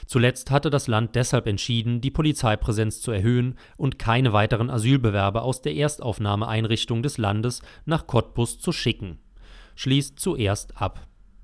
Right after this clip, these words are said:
In Brandenburg sind gleichzeitig die Linken hoch erzürnt, berichtet die Junge Welt. Die rot-rote Koalition, der Hoffnungsträger der Sozialisten, ist in der Realität angekommen.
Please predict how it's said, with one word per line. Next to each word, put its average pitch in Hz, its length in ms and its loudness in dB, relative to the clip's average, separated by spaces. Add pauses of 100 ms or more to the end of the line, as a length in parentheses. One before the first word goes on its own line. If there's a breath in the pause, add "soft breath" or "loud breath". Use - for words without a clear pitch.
(2000 soft breath)
In 143 220 2
Brandenburg 120 640 4
sind 143 180 0
gleichzeitig 123 640 0
die 151 100 0
Linken 139 440 2
hoch 104 200 2
erzürnt, 135 640 0
berichtet 123 560 0
die 156 140 -2
Junge 113 280 2
Welt. 92 380 -6 (680)
Die 117 180 4
rot-rote 123 560 2
Koalition, 147 880 2
der 107 200 4
Hoffnungsträger 117 800 2
der 113 120 4
Sozialisten, 131 760 0
ist 160 220 -6
in 190 100 0
der 175 120 0
Realität 156 640 0
angekommen. 110 680 -2